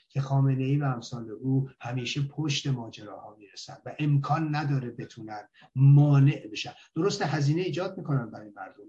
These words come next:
درسته هزینه برای کشور ایجاد می‌کنن، عده‌ای هم قربانی می‌شن، عده‌ای بهای سنگین می‌پردازن، اما آیا می‌تونه جلوی، اه، حرکت جامعه رو بگیره؟ مطمئناً نه.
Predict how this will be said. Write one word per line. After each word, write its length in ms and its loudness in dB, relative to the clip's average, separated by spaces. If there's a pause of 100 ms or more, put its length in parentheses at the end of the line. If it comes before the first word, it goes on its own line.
درسته 360 -4
هزینه 300 0
برای 160 -2
کشور 300 -4
ایجاد 380 -4
می‌کنن، 540 -8
عده‌ای 320 -2
هم 140 -2
قربانی 460 -4
می‌شن، 260 0 (100)
عده‌ای 300 -10
بهای 280 -8
سنگین 400 -6
می‌پردازن، 680 -4
اما 460 2 (200)
آیا 240 2
می‌تونه 460 4
جلوی، 640 0 (520)
اه، 180 2
حرکت 800 0 (100)
جامعه 360 0
رو 160 0
بگیره؟ 320 2
مطمئناً 680 -2
نه. 240 -20